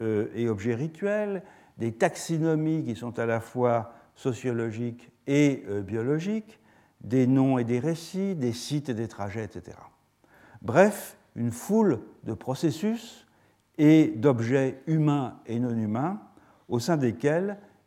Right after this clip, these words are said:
il est très malaisé de tracer une limite entre le naturel et l'artifice, le,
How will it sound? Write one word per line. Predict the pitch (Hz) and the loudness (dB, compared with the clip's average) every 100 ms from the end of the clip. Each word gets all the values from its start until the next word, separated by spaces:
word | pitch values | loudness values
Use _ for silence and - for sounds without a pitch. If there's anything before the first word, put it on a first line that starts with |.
| - | -10
il | 104 110 | -6 -2
est | 143 | -2
très | 143 147 | -2 0
malaisé | 131 113 92 95 135 170 | 0 0 -2 -4 -2 -2
de | 117 | -4
tracer | 110 110 104 135 | -6 -10 -8 -6
une | 113 92 | -6 -6
limite | 95 127 170 123 | -4 -4 -2 -2
entre | 107 101 - 143 | -2 -4 0 2
le | 147 113 | 2 0
naturel | 107 101 110 98 104 | -2 -6 -8 -6 -6
et | 92 | -6
l'artifice, | 82 - 95 - 131 156 180 - - _ _ _ _ | -8 -10 -18 -14 -8 -8 -8 -12 -20 _ _ _ _
le, | - 104 104 98 85 | -6 -2 2 0 -2